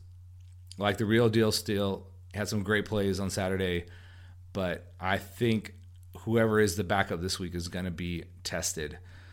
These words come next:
Okay, let's talk about Florida headed into this game.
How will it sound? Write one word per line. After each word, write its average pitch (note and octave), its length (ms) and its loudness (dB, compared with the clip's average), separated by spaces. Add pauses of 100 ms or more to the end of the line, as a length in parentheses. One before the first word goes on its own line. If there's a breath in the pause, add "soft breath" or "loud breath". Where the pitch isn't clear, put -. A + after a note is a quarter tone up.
(320 loud breath)
Okay, D#3 180 8
let's G3 220 6
talk G3+ 160 6
about D3+ 180 6
Florida A2+ 340 4
headed G#2+ 280 2
into G2+ 220 0
this F#2+ 200 -2
game. F#2+ 460 0